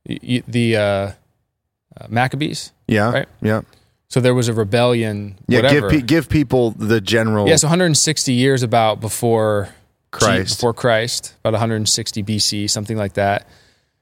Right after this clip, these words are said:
Speaker 1: There was a rebellion, um, by the Jews, led by, um, a family, and Maccabee means hammer.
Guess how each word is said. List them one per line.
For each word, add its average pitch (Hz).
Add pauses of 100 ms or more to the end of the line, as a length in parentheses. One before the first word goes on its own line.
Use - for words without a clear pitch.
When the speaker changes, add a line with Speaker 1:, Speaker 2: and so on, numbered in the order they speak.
(160)
Speaker 1:
There 123
was 120
a 113
rebellion, 110 (680)
um, 95 (680)
by 110 (300)
the 107
Jews, 117
led 113
by, 101 (640)
um, 95
a 101
family, 120 (540)
and 101
Maccabee 120
means 104
hammer. 117